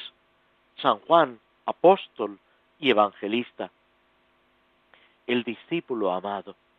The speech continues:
el que en la última cena recostó su cabeza sobre el pecho del Señor, que fue capaz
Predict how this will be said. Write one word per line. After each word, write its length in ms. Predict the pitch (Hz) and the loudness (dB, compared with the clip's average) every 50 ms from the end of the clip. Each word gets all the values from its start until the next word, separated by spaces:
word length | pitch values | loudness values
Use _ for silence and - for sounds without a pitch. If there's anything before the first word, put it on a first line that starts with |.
| _ _ _ _ _ _ _ _ _ - | _ _ _ _ _ _ _ _ _ -2
el 180 | 151 143 131 | -2 -2 0
que 340 | - - 143 139 139 143 - - _ _ _ _ _ _ _ _ _ _ _ _ _ _ _ _ - | 2 4 6 6 6 4 2 -4 _ _ _ _ _ _ _ _ _ _ _ _ _ _ _ _ -8
en 100 | 123 107 | 0 2
la 100 | 98 101 | 2 2
última 420 | 127 151 151 - 156 135 123 110 | 2 0 -4 -8 -10 -10 -10 -10
cena 380 | - - 120 110 - - 98 - _ _ _ _ _ _ _ _ _ _ _ _ _ _ _ _ _ _ | -8 -6 -6 -6 -6 -8 -12 -16 _ _ _ _ _ _ _ _ _ _ _ _ _ _ _ _ _ _
recostó 540 | - 131 - 127 120 117 - - - 156 156 | -2 0 0 2 0 -2 -4 -6 -6 -6 -6
su 160 | 139 - 143 | -6 -8 -10
cabeza 500 | - - 107 101 127 131 123 - 104 87 - _ _ _ _ _ _ _ _ _ _ _ _ _ - | -8 -6 -4 -2 -2 -4 -4 -6 -12 -16 -16 _ _ _ _ _ _ _ _ _ _ _ _ _ -12
sobre 220 | - 113 104 113 104 | -8 -6 -4 -4 -4
el 80 | 98 | -6
pecho 380 | - - 131 120 - - - 92 | -6 -6 -6 -6 -6 -10 -16 -18
del 160 | 87 85 82 - - | -16 -18 -18 -20 -20
Señor, 340 | 98 87 87 101 101 98 - _ _ _ _ _ _ _ _ _ _ _ _ _ _ _ _ _ _ _ _ _ _ _ _ _ _ _ _ _ _ | -20 -18 -16 -16 -16 -16 -20 _ _ _ _ _ _ _ _ _ _ _ _ _ _ _ _ _ _ _ _ _ _ _ _ _ _ _ _ _ _
que 100 | - 117 | -10 -8
fue 220 | - - 147 151 | -2 0 0 2
capaz 420 | - - 143 - - 180 190 196 | 4 4 4 6 6 6 4 4